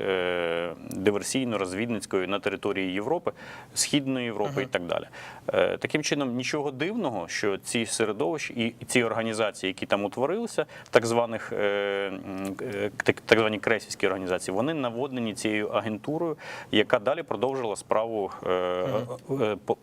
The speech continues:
Speaker 1: м, е, справу Н К В Д посварити, е, українців пос-, е, з, е, поляками.
Speaker 2: Мгм. Дякую. Пані Наталю, на ваш погляд, е, дана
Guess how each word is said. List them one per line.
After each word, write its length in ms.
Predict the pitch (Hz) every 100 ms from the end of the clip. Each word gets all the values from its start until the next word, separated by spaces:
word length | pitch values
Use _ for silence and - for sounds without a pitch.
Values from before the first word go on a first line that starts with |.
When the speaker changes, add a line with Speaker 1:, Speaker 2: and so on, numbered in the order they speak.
| -
Speaker 1:
м, 200 | 117 107 110 110 87 87
е, 40 | 87
справу 400 | - 123 117 107
Н 100 | 104
К 100 | 110
В 120 | 113
Д 160 | 135 175
посварити, 680 | 123 - 113 117 113 - 98 92 90 - 95
е, 140 | 95
українців 640 | 95 - 107 127 - 90 -
пос-, 320 | 90 - 101
е, 340 | 92 90 90
з, 160 | 85 98
е, 800 | 104 101 95 - 92 90 87 82
поляками. 400 | - 80 - 65 -
Speaker 2:
Мгм. 260 | 131 135 - - - - -
Дякую. 240 | 123 127 - - - - - - - - - - - - -
Пані 140 | 156 165
Наталю, 280 | 170 147 131 - -
на 120 | 139
ваш 240 | 160 160 147 - - - - -
погляд, 440 | 139 127 120 113 -
е, 300 | - - - 113 113 113 110 110 107 110
дана 320 | 123 147